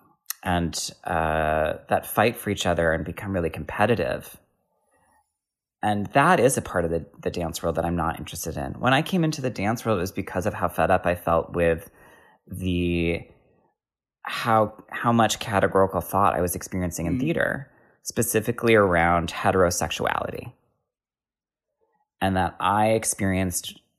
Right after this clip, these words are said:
Speaker 1: a lot of, at that time I deemed it as homophobia, now I would deem it as femphobia. And it, I just, I felt that there was more room
Speaker 2: Mm-hmm.
Speaker 1: in dance performance art.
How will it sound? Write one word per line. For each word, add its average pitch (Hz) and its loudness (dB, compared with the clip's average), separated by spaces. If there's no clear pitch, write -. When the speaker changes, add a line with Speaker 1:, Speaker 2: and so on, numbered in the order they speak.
Speaker 1:
a 92 4
lot 87 4
of, 80 4
at 85 0
that 113 4
time 113 0
I 104 2
deemed 98 -2
it 82 -4
as 82 -6
homophobia, 98 4
now 82 0
I 82 0
would 80 -4
deem 73 -6
it 71 -2
as 64 -2
femphobia. 92 -2
And 92 0
it, - -4
I 98 0
just, - -4
I 98 0
felt 95 2
that 92 -6
there 92 4
was 85 0
more 87 0
room 113 0
Speaker 2:
Mm-hmm. 120 -4
Speaker 1:
in 90 -2
dance 87 -6
performance 120 -4
art. - -8